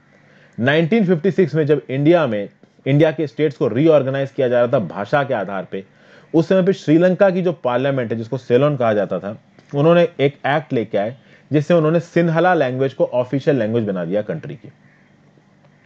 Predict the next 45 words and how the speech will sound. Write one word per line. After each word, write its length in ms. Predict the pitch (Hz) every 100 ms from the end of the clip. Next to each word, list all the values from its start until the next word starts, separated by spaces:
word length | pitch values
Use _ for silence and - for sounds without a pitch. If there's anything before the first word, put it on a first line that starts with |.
| -
अगर 240 | 113 123
आप 160 | 127 123
ये 60 | 127
श्रीलंका 420 | 131 120 120 135
का 120 | 123
मैप 260 | 101 110 113
देखो 440 | 87 85 90 110 _ _ - -
तो 60 | 131
ये 60 | 151
जो 60 |
नॉर्दर्न 440 | 143 117 131 180 151
हिस्सा 260 | 120 143
है 160 | 104 104
ना, 160 | 110 - _ -
और 100 | 113
कुछ 240 | 143 -
हद 60 | 147 156
तक 60 |
जो 120 | 143 -
ईस्टर्न 300 | 131 - 175
हिस्सा 300 | 120 110 101
है, 140 | 78 73 _ _ _ 123
यहाँ 180 | 151 175
पे 80 |
तमिल्स 440 | 175 - 160 185 123
बहुत 240 | 101 95
रहते 240 | 85 - 78
हैं 120 | 73 _ _ -
और 80 | 107
बाकी 420 | 95 113 131 208
जो 120 | 190
मेजॉरिटी 540 | 143 131 127 139 139 170
डोमिनेंट 460 | 131 131 147 151
पॉपुलेशन 480 | 135 120 131 123 139
है 80 | 135
श्रीलंका 460 | - 131 117 107
की, 140 | 95 120
वो 120 | 135
सिन्हला 400 | - 107 101 107
लैंग्वेज 340 | 101 101 101
बोलती 320 | 92 95 85 92
है, 80 | 101
वो 100 | 135
बुद्धिस्ट 480 | 104 82 90 85
है। 80 | 82